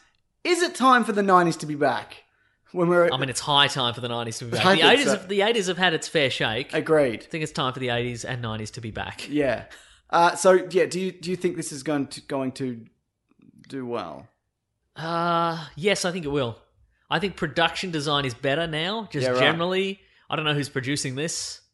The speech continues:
Speaker 1: I can tell you.
Speaker 2: Uh, I don't know. I mean, I don't know who's providing the money for this.
Speaker 1: These are all questions.
Speaker 2: They're all good questions, but I, I think just generally, Spawn is probably not a property that was well suited to being made into a movie in the nineties.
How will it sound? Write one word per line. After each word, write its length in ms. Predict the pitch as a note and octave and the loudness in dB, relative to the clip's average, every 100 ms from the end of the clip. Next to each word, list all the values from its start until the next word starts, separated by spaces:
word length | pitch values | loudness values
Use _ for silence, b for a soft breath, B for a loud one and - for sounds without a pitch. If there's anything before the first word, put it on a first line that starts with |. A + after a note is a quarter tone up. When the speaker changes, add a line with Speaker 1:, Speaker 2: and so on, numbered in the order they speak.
| - | -20
Speaker 1:
I 40 | - | -20
can 120 | G2 | -14
tell 240 | - C3+ | -4 -2
you. 80 | B2 | -2
Speaker 2:
Uh, 180 | B2 B2 | -2 -2
I 80 | C#3+ | 0
don't 100 | C#3 | 0
know. 80 | |
I 80 | C3 | 0
mean, 160 | C#3 C3 | 0 0
I 60 | |
don't 120 | C3 C3+ | 2 2
know 80 | B2+ | 0
who's 140 | A#2+ | -4
providing 580 | - - C#3 C3 B2+ A#2+ | -10 -12 -6 -2 -2 -4
the 60 | |
money 300 | A2+ B2 C3+ | -4 -2 -2
for 120 | A2 A2+ | -4 -6
this. 360 | C#3 - - | -6 -6 -8
Speaker 1:
These 200 | A2 A2 | -8 -4
are 140 | A#2 A#2+ | -2 0
all 180 | C#3 C#3 | -2 -2
questions. 380 | - C3 B2+ | -2 -2 0
Speaker 2:
They're 100 | C#3 | 0
all 60 | D3 | 0
good 180 | D#3+ D#3+ | -2 -2
questions, 340 | E3+ D3+ C3 | -2 -2 -6
but 220 | C3+ D3+ - | -6 -8 -8
I, 280 | - D#3 D#3+ - B B | -4 -2 -2 -4 B B
I 100 | E3 | -2
think 340 | G3+ G3+ C3+ - | -2 -8 -10 -6
just 280 | F3 - | -6 -6
generally, 560 | A2+ D3 D#3 C#3+ C3 A#2+ b b | 0 2 2 0 -2 -4 b b
Spawn 640 | - - - F#3 F#3 G3+ F3+ | -8 -8 -4 -2 0 0 -2
is 180 | D#3 - | -6 -8
probably 560 | - E3+ E3 D3+ D3 | -6 -4 -2 -2 -4
not 380 | C3+ C3 B2+ - | -4 -4 -4 -4
a 120 | C3 | -10
property 500 | - D3 A#2+ B2+ B2+ | -6 -4 -4 -4 -8
that 100 | A#2 | -8
was 140 | B2 A#2 | -10 -6
well 260 | B2+ A#2+ | -4 -2
suited 380 | A#2 - A#2+ A#2 | -4 -6 -6 -8
to 80 | A#2 | -8
being 200 | A#2+ A#2 | -8 -6
made 200 | A#2 A2+ | -6 -6
into 160 | A2+ A#2+ | -8 -8
a 60 | |
movie 300 | A2+ A#2 A#2 | -8 -8 -8
in 80 | A2 | -10
the 60 | G#2+ | -10
nineties. 600 | A2 A2 G#2+ G2 - | -10 -10 -12 -14 -16